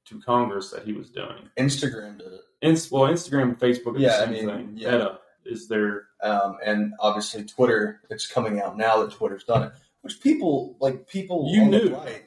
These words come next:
Speaker 2: we've been saying it for years.
Speaker 1: Like, we, even, like, me on the center right,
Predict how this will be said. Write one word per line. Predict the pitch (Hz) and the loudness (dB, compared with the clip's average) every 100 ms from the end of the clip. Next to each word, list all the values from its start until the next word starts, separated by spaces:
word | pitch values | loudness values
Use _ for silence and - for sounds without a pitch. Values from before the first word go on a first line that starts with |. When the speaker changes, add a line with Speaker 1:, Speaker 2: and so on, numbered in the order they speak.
| - 135 | -14 -8
Speaker 2:
we've | 147 135 | -6 -6
been | 156 139 | -8 -8
saying | - 185 190 135 | -4 -4 -4 -4
it | 110 - _ _ _ _ _ _ - | -6 -10 _ _ _ _ _ _ 0
for | 143 | 2
years. | 123 156 254 - | 2 2 0 2
Speaker 1:
Like, | 120 113 - _ _ _ | -2 -2 -8 _ _ _
we, | 147 170 - - _ _ _ _ _ _ _ _ _ _ _ _ _ _ _ - | 4 4 4 -6 _ _ _ _ _ _ _ _ _ _ _ _ _ _ _ 4
even, | 220 214 - - | 4 2 -12 -6
like, | 123 123 - - | -4 -4 -8 -4
me | 208 247 | 0 2
on | 185 | 2
the | 131 | 0
center | - 185 165 110 | 0 4 4 4
right, | 101 - - - | -2 -8 -20 -20